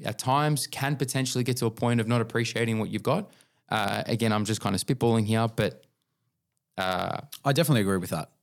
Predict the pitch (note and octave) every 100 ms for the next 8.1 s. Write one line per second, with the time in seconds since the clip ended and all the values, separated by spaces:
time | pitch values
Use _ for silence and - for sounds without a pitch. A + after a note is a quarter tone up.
0 | _ _ - F#2 C3+ C3+ B2+ B2+ D3+ D3
1 | - B2+ B2 A2 G#2+ G#2 G2 G2+ F#2+ G2
2 | - G#2 - F#2+ G2+ F#2 - F#2 E2+ G#2
3 | F2+ G3 G3 - - - _ - B2 C3
4 | C#3+ C#3 A#2+ - B2 B2 A#2+ - A2 A2
5 | A2 G#2 - - - C3 D3+ D#3 C#3+ B2
6 | - - _ _ - - A2 G#2 G2+ A#2+
7 | A#2+ B2 A2 A2 F#2+ - G#2+ G#2 A2 G2